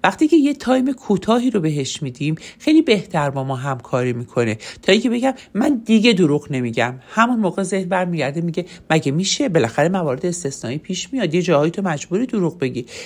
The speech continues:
ولی زمانی که میگی: «من این هفته صادق هستم، من این هفته به خانوادم خدمت می‌کنم، من این هفته کاری که در حد توانم باشه برای بچه‌هام انجام می‌دم،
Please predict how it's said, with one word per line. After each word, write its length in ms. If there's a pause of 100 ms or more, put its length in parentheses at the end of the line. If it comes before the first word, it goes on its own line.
(140)
ولی 140
زمانی 340
که 80
میگی: 200
«من 280
این 180
هفته 400
صادق 520
هستم، 540 (680)
من 180
این 180
هفته 340
به 80
خانوادم 600
خدمت 580
می‌کنم، 520 (340)
من 180
این 180
هفته 400
کاری 320
که 140
در 120
حد 260
توانم 520
باشه 220
برای 200
بچه‌هام 460
انجام 420
می‌دم، 340